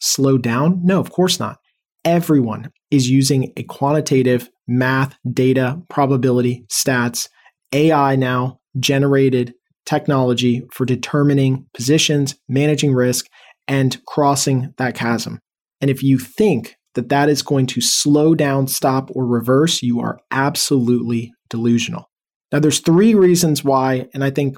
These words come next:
and I'll keep coming back to these things as we go through the show here, but there's three main reasons why I think that auto trading will dominate in the future. And this, again, you can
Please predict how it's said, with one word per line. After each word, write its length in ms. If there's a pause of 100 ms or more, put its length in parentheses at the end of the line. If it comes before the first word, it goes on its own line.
(140)
and 80
I'll 200 (160)
keep 240
coming 260
back 220
to 100
these 180
things 400
as 200
we 140
go 220
through 160
the 80
show 240
here, 240
but 200 (460)
there's 220
three 280
main 640 (100)
reasons 500
why 480
I 100
think 440 (280)
that 380 (340)
auto 240
trading 560 (300)
will 180 (100)
dominate 600
in 80
the 40
future. 360
And 120
this, 320
again, 240
you 100
can 220